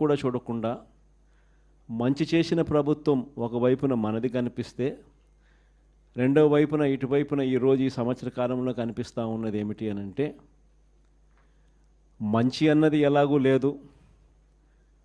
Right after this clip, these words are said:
వివక్షకు తావు ఎలాగూ లేదు. ఎందుకనంటే ప్రతి పథకము, ఏ పథకము లేదు కాబట్టి. మరోవైపున పూర్తిగా రెడ్ బుక్ రాజ్యాంగం అమలు చేస్తూ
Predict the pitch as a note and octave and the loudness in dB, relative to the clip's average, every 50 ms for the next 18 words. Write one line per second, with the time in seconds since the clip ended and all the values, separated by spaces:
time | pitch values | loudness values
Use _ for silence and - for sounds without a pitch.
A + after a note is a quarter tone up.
0 | _ _ _ _ _ _ _ _ _ _ _ _ _ _ _ _ _ _ _ _ | _ _ _ _ _ _ _ _ _ _ _ _ _ _ _ _ _ _ _ _
1 | _ _ _ _ _ - A#2+ G2 B2 A#2+ B2+ D3+ D3 - - D#3+ D3 D#3+ - - | _ _ _ _ _ -12 -4 -2 0 2 2 2 0 0 -6 -4 -4 -4 -2 2
2 | D3 D3+ D#3 D3+ D3+ D3 D3 D3 D3 D3 D3+ D#3 C#3+ D3+ D3+ C#3+ D3+ D3 D3 D3+ | 2 2 2 2 2 2 2 2 0 2 0 0 2 2 2 2 2 0 -2 -2
3 | C3 D3+ D3+ D3 C#3+ C#3 C#3+ D3+ C#3+ C#3+ - C#3 C#3 C#3+ D3 C#3+ C#3 C#3 C#3 - | -2 -2 -2 -2 -2 -2 -2 -4 -4 -2 -2 -4 -2 -2 -2 0 0 -2 -2 -2
4 | - D3+ D3+ D3+ D3 C#3 C#3+ D3 C#3 C#3+ C#3+ C#3+ - - C#3 C#3 C3+ A#2+ A#2+ A#2+ | -6 -4 -2 0 0 2 2 2 2 0 -2 -2 -6 -4 -2 0 2 2 2 2
5 | A2 A2 G2+ A2+ A2 G#2+ A2 G#2+ - B2 A#2+ - _ _ _ _ _ _ _ _ | 0 -2 -2 -2 -2 -2 -2 -6 -6 -10 -10 -10 _ _ _ _ _ _ _ _
6 | _ _ _ _ _ _ _ _ _ _ _ _ _ _ _ _ _ _ _ _ | _ _ _ _ _ _ _ _ _ _ _ _ _ _ _ _ _ _ _ _
7 | _ _ _ G#2 G#2+ B2 C3 C#3 C#3 C#3+ C3+ C#3+ D#3+ E3 E3 F3+ E3 D3+ C#3 C3+ | _ _ _ -4 0 2 4 4 4 6 6 4 2 2 2 0 0 0 0 0
8 | C#3 - A3+ - _ _ _ _ _ _ _ _ _ _ _ _ _ _ _ _ | -2 -4 -8 -18 _ _ _ _ _ _ _ _ _ _ _ _ _ _ _ _
9 | _ _ _ _ _ _ _ _ _ _ - - D3 F3+ F#3+ F#3 - - - - | _ _ _ _ _ _ _ _ _ _ -4 0 2 2 2 0 -4 -20 -2 -2
10 | - E3+ D#3 E3+ D#3+ D3+ C#3 D3 C#3 B2+ B2+ D3+ D3 - C#3 B2+ C3 C3 C3 C3 | 0 4 6 6 6 6 6 4 2 2 0 -2 0 2 2 4 4 4 4 4
11 | C#3+ D3 D3 D3+ D3+ D3+ C#3+ C#3+ C#3 C#3 C3+ C3 A#2 B2+ B2+ A#2 - - _ C3+ | 2 2 2 4 2 2 2 2 2 2 0 0 0 -2 -2 -2 -4 -8 _ -10